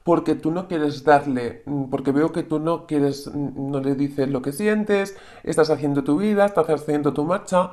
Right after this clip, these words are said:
y el no tener el control de esto le mata. Le mata, es como que se tiene,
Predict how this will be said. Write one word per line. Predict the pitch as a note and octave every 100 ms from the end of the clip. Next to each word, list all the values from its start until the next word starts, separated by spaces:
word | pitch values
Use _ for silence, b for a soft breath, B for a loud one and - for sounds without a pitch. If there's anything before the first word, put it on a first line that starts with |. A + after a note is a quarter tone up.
| B B -
y | D#3
el | D3+
no | D#3
tener | G3+ G3+
el | G3+ F#3
control | F3+ F3+ F3+ F3 E3+
de | E3+
esto | G3 - F#3 G#3+ A#3+ B B
le | C3 B2+
mata. | B2 A#2+ A#2+ G#3 B3+ - - - - - - - _
Le | C#3+ C3+
mata, | B2+ B2+ G3 B3+ -
es | C#3
como | - E3 D#3
que | D3+
se | D3
tiene, | C#3 C#3+ D#3 D3+